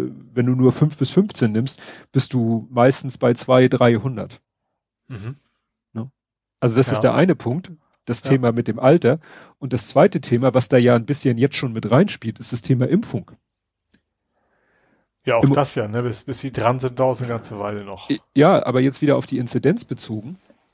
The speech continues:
Speaker 1: Am Anfang war es klar, nach dem Motto, wir haben hier die Gesamtbevölkerung eines, einer Region und auf die bezieht sich die Inzidenz.
Speaker 2: Mhm.
Speaker 1: Aber eigentlich müsste man ja die Inzidenz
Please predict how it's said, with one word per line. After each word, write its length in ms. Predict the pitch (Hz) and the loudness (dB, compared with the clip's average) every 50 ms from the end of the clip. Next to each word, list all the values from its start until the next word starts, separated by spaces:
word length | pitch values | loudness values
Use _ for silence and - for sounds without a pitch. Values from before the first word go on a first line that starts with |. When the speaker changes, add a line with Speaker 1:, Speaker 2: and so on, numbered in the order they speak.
| _ _ _ _ _ _ _ _ _ _ _ _ _ _ _ _ _ - - - _ | _ _ _ _ _ _ _ _ _ _ _ _ _ _ _ _ _ -20 -20 -20 _
Speaker 1:
Am 140 | 143 127 | -14 -6
Anfang 380 | 139 160 202 - 226 214 190 180 _ | -6 -6 -4 -2 -4 -4 -4 -6 _
war 100 | 160 156 | 0 0
es 140 | 151 143 - | 0 0 -4
klar, 320 | - - 127 107 - - _ _ | -2 0 0 0 0 -6 _ _
nach 80 | 147 131 | -4 -4
dem 160 | - 151 135 | -2 -2 -2
Motto, 260 | 143 143 - 156 143 | -2 -2 -2 -4 0
wir 140 | 135 139 123 | 2 2 2
haben 160 | 135 147 147 | 2 2 0
hier 300 | 123 143 143 147 131 131 | 2 2 4 4 4 2
die 220 | 123 _ _ - | 0 _ _ -6
Gesamtbevölkerung 1040 | - 131 113 135 139 147 - - 175 - - 175 175 170 - 170 165 - 175 180 180 - - | -6 -2 2 2 0 0 0 -6 -6 -4 -2 -4 -4 -2 -4 -10 -8 -8 -8 -8 -10 -12 -2
eines, 580 | - 139 147 151 151 143 - - - - - - | 0 0 2 2 -2 -8 -8 -12 -16 -16 -4 0
einer 260 | 135 135 143 147 131 | 2 4 4 4 4
Region 580 | 117 120 104 - 98 110 113 117 135 170 233 - _ _ _ _ _ _ _ _ _ _ | 4 0 -2 -2 -10 -8 -6 -6 -6 -8 -10 -12 _ _ _ _ _ _ _ _ _ _
und 140 | 147 139 | 0 4
auf 140 | - - - | 4 2 2
die 140 | - - 151 | 0 -4 -2
bezieht 320 | 147 165 - - - 165 | -2 -2 -2 -2 -8 -6
sich 160 | - - 147 - | -4 -4 -4 -2
die 140 | - - | -2 -6
Inzidenz. 600 | - 131 - - 139 - 104 - - - - - _ _ _ _ _ _ _ _ _ | -6 -4 -4 -4 -2 -2 -2 -4 -6 -14 -20 -20 _ _ _ _ _ _ _ _ _
Speaker 2:
Mhm. 220 | - 101 104 151 - _ _ _ _ _ _ _ _ _ _ _ _ _ _ | -18 -16 -16 -18 -18 _ _ _ _ _ _ _ _ _ _ _ _ _ _
Speaker 1:
Aber 240 | 135 117 117 - | 2 4 4 4
eigentlich 600 | 120 143 185 190 160 120 110 127 156 - - - _ _ _ _ _ _ _ _ _ _ _ _ _ _ _ _ _ | 4 4 4 2 0 0 0 -2 -2 -4 -12 -18 _ _ _ _ _ _ _ _ _ _ _ _ _ _ _ _ _
müsste 300 | - 147 151 147 - - | -4 -4 -4 -4 -4 -4
man 160 | 135 135 127 | -2 -2 0
ja 80 | 123 120 | 0 0
die 140 | 110 120 135 | 0 0 -2
Inzidenz 800 | 135 123 117 - - 131 113 139 135 139 156 - - - - | -2 -4 -4 -4 -4 0 4 4 4 4 2 -4 -10 -12 -14